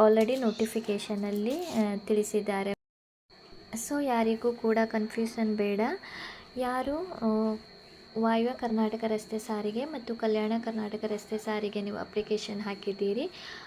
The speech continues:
ಅಂಥವರಿಗೆ ಯಾವುದೇ ರೀತಿಯಿಂದ ಕನ್ನಡ ಕಡ್ಡಾಯ ಭಾಷೆ ಪರೀಕ್ಷೆ ಬರೆಯುವ ಅವಶ್ಯಕತೆ ಇಲ್ಲ. ಬೇರೆ ಬೇರೆ ಡಿಪಾರ್ಟ್ಮೆಂಟಿಗೆ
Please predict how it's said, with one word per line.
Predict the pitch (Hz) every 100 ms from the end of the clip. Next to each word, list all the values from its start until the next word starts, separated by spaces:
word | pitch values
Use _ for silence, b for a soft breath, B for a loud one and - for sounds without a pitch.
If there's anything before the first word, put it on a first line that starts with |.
| -
ಅಂಥವರಿಗೆ | 233 240 262 254 254 269 285
ಯಾವುದೇ | 240 208 220 220
ರೀತಿಯಿಂದ | 226 - 220 208 233 302 -
ಕನ್ನಡ | 220 208 214 226 262 B B B -
ಕಡ್ಡಾಯ | 240 220 220 220 226
ಭಾಷೆ | 220 214 -
ಪರೀಕ್ಷೆ | 214 214 208 - 233 262 330 -
ಬರೆಯುವ | 208 208 208 202
ಅವಶ್ಯಕತೆ | 208 202 196 220 214 208 214 214
ಇಲ್ಲ. | 208 208 254 359 B B B 226
ಬೇರೆ | 247 269
ಬೇರೆ | 277 277 285
ಡಿಪಾರ್ಟ್ಮೆಂಟಿಗೆ | 240 220 214 214 220 214 214 220 233